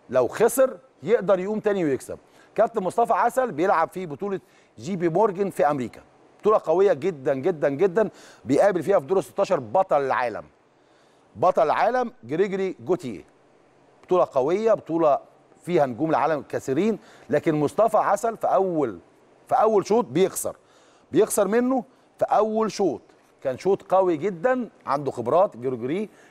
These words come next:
وقدر يكسب نجمنا مصطفى عسل. لكن نجمنا مصطفى عسل الشوط الثاني والثالث تألق بشكل كبير جدا، لكن سرعان ما تعادلوا تاني في الشوط الرابع اتنين اتنين. لكن قدام كل العالم،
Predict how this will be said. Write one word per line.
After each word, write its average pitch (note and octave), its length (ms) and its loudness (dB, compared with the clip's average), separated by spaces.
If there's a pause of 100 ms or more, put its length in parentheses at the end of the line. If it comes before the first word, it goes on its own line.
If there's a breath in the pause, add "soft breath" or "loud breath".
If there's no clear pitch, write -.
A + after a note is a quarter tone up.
(140)
وقدر F3 520 2
يكسب D#3+ 340 2
نجمنا C#3+ 320 -2
مصطفى C#3 340 -2
عسل. G#2+ 360 -2
لكن G3+ 360 0 (680)
نجمنا E3 460 -2
مصطفى G#3+ 340 0
عسل A3 360 2
الشوط F#3+ 240 -4
الثاني G#3 460 0
والثالث G#3 480 0
تألق G3 360 2
بشكل E3 440 -4
كبير F3+ 260 -6
جدا، F#3+ 460 0 (400 soft breath)
لكن D#3+ 280 0
سرعان E3 640 0
ما E3+ 80 2
تعادلوا E3+ 460 -2
تاني G3 300 -4
في C#3+ 60 -8
الشوط F3+ 240 -6
الرابع E3 300 2
اتنين D#3+ 220 -6
اتنين. G#2 340 -10 (600 soft breath)
لكن C3 240 0
قدام C3 280 0
كل F3 220 0
العالم، E3+ 480 0